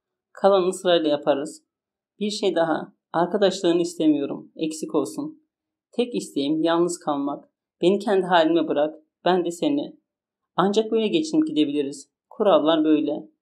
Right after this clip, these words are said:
Konuşması bittiğinde yüreği deli gibi atıyordu, ağzı kurumuştu. Meryem daha önce hiç bu tarzda konuşmamış, arzusunu böylesine güçlü beyan etmemişti.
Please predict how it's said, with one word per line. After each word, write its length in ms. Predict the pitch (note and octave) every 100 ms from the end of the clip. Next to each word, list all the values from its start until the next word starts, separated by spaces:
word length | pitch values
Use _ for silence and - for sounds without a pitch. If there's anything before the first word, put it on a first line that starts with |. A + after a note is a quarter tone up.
| _ _ _ _ _
Konuşması 540 | - F#3+ F#3+ G#3 G#3
bittiğinde 360 | G3+ G3+ D#3+ D#3
yüreği 440 | D#3 F3 F3 E3
deli 220 | F3 D#3+ E3
gibi 160 | D#3+
atıyordu, 720 | D3 D3+ - D3 C#3 D3 D3 -
ağzı 320 | D3+ D#3 D#3
kurumuştu. 500 | - D3+ C#3+ - - C#3+ - _ _ _
Meryem 380 | E3+ F#3+ A3+ G3+
daha 180 | F3+ G#3+
önce 220 | F#3 -
hiç 220 | - -
bu 60 | E3+
tarzda 380 | E3 D3+ D3
konuşmamış, 680 | D#3 D3+ D#3 - C#3+ C#3 - - _ _
arzusunu 480 | D#3 F3 F3 - G#3
böylesine 420 | G3 G3 F3 D#3+
güçlü 320 | C#3+ D3+ -
beyan 260 | D#3 D#3+ D#3+
etmemişti. 560 | D#3 D#3 C#3+ C3+ -